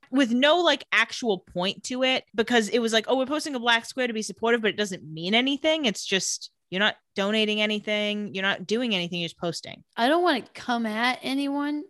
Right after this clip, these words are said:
Speaker 2: I think it is important to express solidarity for causes, but it does get very confusing of, like, is that real activism? <laughs>
Speaker 1: When I was in college, this is funny. I was in a documentary film class and we did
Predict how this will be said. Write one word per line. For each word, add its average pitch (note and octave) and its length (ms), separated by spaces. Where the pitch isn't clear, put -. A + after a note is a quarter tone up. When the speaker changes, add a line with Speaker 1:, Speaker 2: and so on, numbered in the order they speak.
Speaker 2:
I A3+ 160
think B3 260
it B3+ 100
is G#3 240
important G3+ 800
to - 100
express A3 580
solidarity F#3+ 1160
for G#3 420
causes, G#3+ 640
but B3 120
it B3 180
does A#3+ 380
get A3+ 360
very G#3+ 960
confusing G3+ 1000
of, F#3 240
like, F#3 400
is A3+ 240
that G3 200
real G3 240
activism? F#3 800
<laughs> - 240
Speaker 1:
When A3+ 160
I B3+ 100
was D#4+ 120
in C4+ 100
college, F3 480
this G3 220
is E3+ 100
funny. D#3 380
I F#3+ 80
was G3 140
in F#3+ 60
a F#3 60
documentary F3 580
film E3 240
class D#3 360
and F3+ 120
we F#3 120
did F3 400